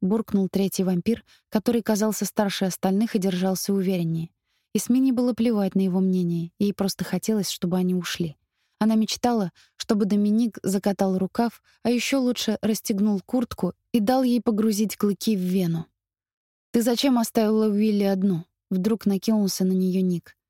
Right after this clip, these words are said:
Эсмина аж заморгала от удивления. «А ты не хочешь сказать, как замечательно, что дух сам от тебя отлип?»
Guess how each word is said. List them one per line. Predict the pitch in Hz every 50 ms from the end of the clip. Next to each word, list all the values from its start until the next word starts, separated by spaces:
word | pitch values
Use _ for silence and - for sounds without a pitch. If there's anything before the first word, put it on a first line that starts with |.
| _ _ _ _ _ _ _
Эсмина | - 185 - - 214 233 226 220 214 - -
аж | 196 196 196
заморгала | 185 196 196 190 190 202 196 233 233 202 190 185
от | - 185
удивления. | 170 185 185 180 180 180 170 170 170 165 - - _ _ _ _ _ _ _ _
«А | 208 -
ты | 208
не | 202 202
хочешь | 190 - 294 - - - -
сказать, | - - 226 196 202 190 - -
как | - 302 254 226
замечательно, | 240 247 240 220 - - 233 262 - - 220 202 190
что | - - - 208
дух | 180 208 190 -
сам | - 226 226 233 226
от | 196 -
тебя | - 220 202 220 220
отлип?» | 220 - - 214 180 - -